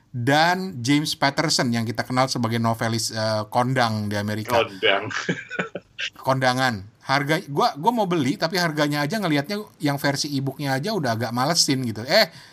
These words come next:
Speaker 1: ternyata Toto udah beli gitu. Sedikit aja, Tok, review lu, Tok.
Speaker 2: Tapi gua, eh, disclaimer dulu ya, gua bingung sebenarnya kalau nge-review buku fiksi, karena gua jarang banget baca buku fiksi. Kalau bisa dihitung dengan jari, paling cuma dua puluh, dua puluh lima buku gua baca tahun ini yang fiksi.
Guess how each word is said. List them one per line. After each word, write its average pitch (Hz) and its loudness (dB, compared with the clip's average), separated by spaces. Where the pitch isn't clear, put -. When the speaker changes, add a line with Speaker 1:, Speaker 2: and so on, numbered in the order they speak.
Speaker 1:
ternyata 139 0
Toto 175 2
udah 143 2
beli 151 4
gitu. 113 -6
Sedikit 214 0
aja, 185 2
Tok, - 2
review 147 2
lu, 147 4
Tok. 131 -4
Speaker 2:
Tapi 160 2
gua, 202 2
eh, 135 4
disclaimer 135 0
dulu 160 2
ya, 110 0
gua 180 2
bingung 185 0
sebenarnya 127 0
kalau 110 2
nge-review 110 -6
buku 107 -6
fiksi, 120 0
karena 127 0
gua 160 -2
jarang 117 0
banget 131 0
baca 104 -2
buku 95 -8
fiksi. - -6
Kalau 151 2
bisa 147 0
dihitung 143 0
dengan 143 4
jari, 135 4
paling 160 2
cuma 190 0
dua 131 2
puluh, 135 2
dua 123 2
puluh 123 -2
lima 120 2
buku 131 -4
gua 104 -2
baca 101 2
tahun 98 0
ini 98 -4
yang 92 -2
fiksi. - -10